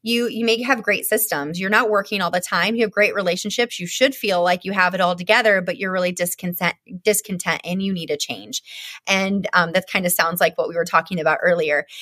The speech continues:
that burned and bored, where something, you just need a shift somewhere. It could be a change in the way you're doing things in your classroom, a change in systems, a change in grade level. It could mean many, many things. And then not burned out, but something is off means that there could have been something that trigger-, has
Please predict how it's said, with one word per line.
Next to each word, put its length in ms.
that 180
burned 220
and 120
bored, 360
where 180
something, 480
you 100
just 220
need 120
a 60
shift 360
somewhere. 460
It 120
could 240
be 300
a 160
change 320
in 60
the 100
way 80
you're 100
doing 240
things 220
in 80
your 100
classroom, 560
a 80
change 300
in 100
systems, 540
a 40
change 300
in 100
grade 240
level. 460
It 140
could 160
mean 240
many, 260
many 220
things. 500
And 120
then 140
not 260
burned 280
out, 240
but 120
something 380
is 220
off 400
means 260
that 140
there 180
could 180
have 140
been 180
something 360
that 180
trigger-, 360
has 200